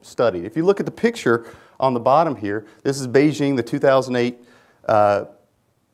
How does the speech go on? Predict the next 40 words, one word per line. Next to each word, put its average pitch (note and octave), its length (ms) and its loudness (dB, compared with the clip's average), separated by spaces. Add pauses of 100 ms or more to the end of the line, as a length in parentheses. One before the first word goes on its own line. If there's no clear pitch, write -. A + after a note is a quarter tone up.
(180)
uh, G#2 200 -2
final C#3+ 420 0
heat, - 320 -6
and A#2+ 120 -6
this A#2+ 100 -8
is C3+ 60 -14
where B2+ 140 -2
Usain A#2+ 340 -6
Bolt A2+ 220 -2
broke A2 180 -2
the G#2+ 60 -10
world G2+ 220 -4
record. C3 260 -6
And - 20 -8
if C#3+ 80 -12
you F3+ 120 -10
look, A#3+ 440 -8
almost F#3+ 440 -10
every G3 200 -8
one E3+ 200 -4
of D#3+ 60 -4
these B2+ 180 -10
guys A#2 420 -4
has A2+ 140 -6
their G#2 80 -8
foot - 180 -10
in - 60 -14
the - 40 -16
same G2+ 220 -12
position. F2+ 420 -18 (420)
So C#3 140 2
they're D3 140 4
really E3 300 4
in B2 80 0
the G#2+ 60 -2
same B2 420 -6
part G#2+ 320 -4
of F2 80 -18
their F2+ 140 -14
stride. F#2 440 -10